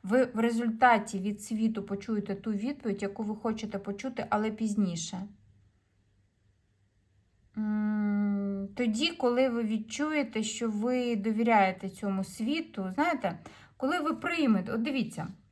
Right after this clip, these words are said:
подивіться на карту повішеного. А, поза жахлива. Тобто чоловік для того, щоб в такому стані вижити,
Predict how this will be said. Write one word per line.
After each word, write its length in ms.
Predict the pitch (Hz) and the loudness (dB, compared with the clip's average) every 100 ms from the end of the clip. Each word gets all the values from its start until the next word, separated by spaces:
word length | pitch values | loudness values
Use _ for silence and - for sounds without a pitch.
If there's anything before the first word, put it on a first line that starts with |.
| - - | -14 -8
подивіться 380 | 226 403 370 | -2 -2 0
на 120 | 247 226 | 0 2
карту 280 | 262 262 | 0 -2
повішеного. 640 | 226 208 175 165 170 160 165 190 - _ _ _ _ _ _ _ _ _ _ - - - - _ _ _ _ _ | -6 -6 -4 -6 -6 -8 -8 -12 -20 _ _ _ _ _ _ _ _ _ _ -20 -20 -20 -20 _ _ _ _ _
А, 260 | - 220 220 | 4 6 6
поза 420 | - 480 - 220 | 8 8 10 6
жахлива. 680 | 247 330 294 202 165 196 - - _ _ _ _ _ _ _ _ _ _ _ _ _ | 4 2 0 0 0 -6 -12 -18 _ _ _ _ _ _ _ _ _ _ _ _ _
Тобто 280 | 214 202 233 | -10 -6 -6
чоловік 680 | 226 262 262 330 480 - - | -2 0 2 4 2 2 -12
для 200 | 202 226 | -4 -2
того, 320 | - 415 330 | 2 2 2
щоб 180 | - 277 | -2 -6
в 80 | - | -2
такому 380 | 285 339 294 269 | -4 0 0 0
стані 400 | - 285 240 226 | 4 4 6 2
вижити, 720 | 226 427 403 247 - 170 | 4 6 6 0 -4 -6